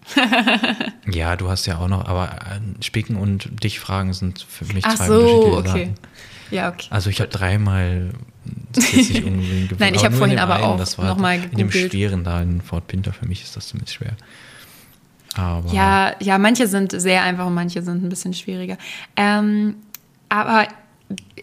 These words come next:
Speaker 1: wenn ich mich jetzt nicht irre, sind das genau die gleichen Fragen wie letztes Jahr, oder?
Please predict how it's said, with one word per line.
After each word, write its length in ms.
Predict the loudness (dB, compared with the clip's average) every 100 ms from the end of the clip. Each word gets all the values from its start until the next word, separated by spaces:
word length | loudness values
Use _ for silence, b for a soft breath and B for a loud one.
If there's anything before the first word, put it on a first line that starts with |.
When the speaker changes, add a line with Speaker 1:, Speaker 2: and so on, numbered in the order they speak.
| -2
Speaker 1:
wenn 180 | 0 0
ich 180 | -2 0
mich 160 | 0 0
jetzt 200 | 0 4
nicht 300 | 2 2 -12 _ 0
irre, 440 | 2 4 4 4
sind 200 | 2 2
das 200 | 0 0
genau 580 | 0 2 4 4 4 4
die 100 | 2
gleichen 320 | 2 2 0
Fragen 320 | 0 2 4
wie 60 | 2
letztes 420 | 0 -2 -4 -4
Jahr, 160 | -2 -2
oder? 300 | -2 -4